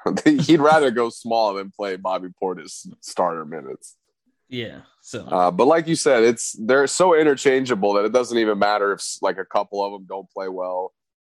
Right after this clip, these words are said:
Speaker 2: Yeah.
Speaker 1: Uh, they can fill in for each other.
Speaker 2: Yep. And Wes Matthews
Speaker 1: <sighs>
Speaker 2: came in and hit the biggest shot of the day. I mean,
Speaker 1: He's
Speaker 2: you
Speaker 1: good.
Speaker 2: know.
Speaker 1: He's a good pickup, especially with the, the way the league is now with covid.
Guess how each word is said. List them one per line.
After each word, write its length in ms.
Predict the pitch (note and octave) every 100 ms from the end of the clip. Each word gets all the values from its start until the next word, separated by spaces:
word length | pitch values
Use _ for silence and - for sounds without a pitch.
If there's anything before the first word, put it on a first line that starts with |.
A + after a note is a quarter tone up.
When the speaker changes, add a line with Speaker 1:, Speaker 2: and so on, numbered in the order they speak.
| _
Speaker 2:
Yeah. 200 | A#2 G2+
Speaker 1:
Uh, 300 | E2 C#2 C#2 -
they 160 | F2+ F#2+
can 140 | F#2+
fill 260 | - G2+ F#2+
in 80 | F#2+
for 160 | -
each 200 | F2 -
other. 340 | E2+ D#2 - - _ _ _ _ _ _ _ -
Speaker 2:
Yep. 240 | A2+ - _ _ _ _
And 140 | B2 C3
Wes 200 | D3 D3
Matthews 460 | C#3 E3 C3 B2+
Speaker 1:
<sighs> 80 | -
Speaker 2:
came 180 | C3 B2+
in 100 | B2+
and 120 | B2+
hit 160 | C3 C3
the 240 | C3 A#2 _ -
biggest 340 | C3 C3+ C3+ C3+
shot 240 | C3+ C3
of 120 | B2+
the 80 | A#2
day. 460 | A#2 C3 C#3+ B2+ B2+ _ _ _
I 40 | -
mean, 300 | A2+ A#2 A2+ _ _ - - _ _ _ _ _ _ _ _ -
Speaker 1:
He's 180 | A#3
Speaker 2:
you 40 | A3+
Speaker 1:
good. 120 | G#3+
Speaker 2:
know. 40 | G3+
Speaker 1:
He's 160 | C#4
a 40 | C4
good 220 | G#3+ F3
pickup, 360 | F3 E3 D#3
especially 540 | C#3 - D3+ D3+ D3+ C#3
with 200 | B2+ A2
the, 340 | - G#2+ G#2 F#2+ _ _ _ _ _ _ _ _
the 120 | F#2+ A2+
way 180 | A2+
the 120 | A2 A2
league 260 | A#2 A2
is 180 | A#2 A2
now 240 | A#2 A2+ A2
with 140 | G2+
covid. 560 | - A#2 A2+ A#2 A#2